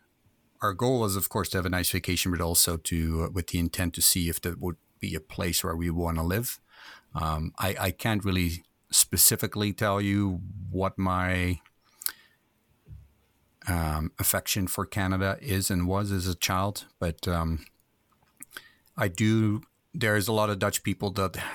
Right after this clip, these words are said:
that have that connection with Canada, and I think a lot of it has to do with, uh, the Second World War. There was a lot of cities in,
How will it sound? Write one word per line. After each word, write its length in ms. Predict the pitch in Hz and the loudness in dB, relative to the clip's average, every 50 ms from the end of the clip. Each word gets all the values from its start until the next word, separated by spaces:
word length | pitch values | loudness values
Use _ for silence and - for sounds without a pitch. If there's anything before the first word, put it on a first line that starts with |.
| 208 175 | -8 -4
that 120 | - 98 85 | -4 -2 -2
have 240 | 90 95 95 - - | 0 -2 -2 -2 -2
that 180 | 104 95 95 - - _ _ _ - - _ | -2 -2 -2 -2 -8 _ _ _ -20 -16 _
connection 400 | - 104 98 95 - - - 98 | -2 0 0 2 2 0 0 2
with 160 | 92 90 - | 0 0 -2
Canada, 420 | - 101 98 92 92 90 92 90 92 | -2 -2 0 0 2 0 0 0 0
and 120 | 87 87 | 0 -2
I 20 | 82 | -2
think 240 | - - 90 85 85 | -2 -2 -2 -2 0
a 60 | 85 | 0
lot 180 | 85 85 82 | -2 -2 -2
of 140 | 85 85 85 | -4 -4 -2
it 160 | 85 82 - | -4 -4 -4
has 240 | - - 92 87 - - | -4 -4 -4 -4 -2 -4
to 80 | 98 | -4
do 240 | 82 - 87 85 82 | -4 -2 -2 0 0
with, 260 | 85 82 80 - - | 0 -2 -2 -4 -4
uh, 280 | 95 90 85 85 87 85 | -4 -2 -2 -2 -4 -4
the 140 | - 90 85 | -4 -2 0
Second 340 | - - - - - 90 87 | 0 0 0 -2 -2 -2 -2
World 220 | 87 87 90 - | 0 -2 -2 -2
War. 380 | - 104 104 107 107 104 95 - _ _ _ - - - - - - - - _ | -2 0 2 2 2 0 -2 -4 _ _ _ -20 -20 -20 -20 -20 -20 -20 -12 _
There 100 | - 95 | -6 -2
was 200 | 87 92 87 90 | 0 0 2 2
a 60 | 92 | 2
lot 200 | 90 90 90 87 | 2 2 0 0
of 400 | 90 82 80 - - - - - - - _ | 0 -2 0 -2 -2 -2 -2 -6 -8 -10 _
cities 560 | - - - - 110 92 92 92 90 90 82 | 2 4 4 4 4 2 2 2 2 2 0
in, 460 | - - 110 95 90 90 90 90 87 | 0 -2 -2 0 0 2 0 0 -2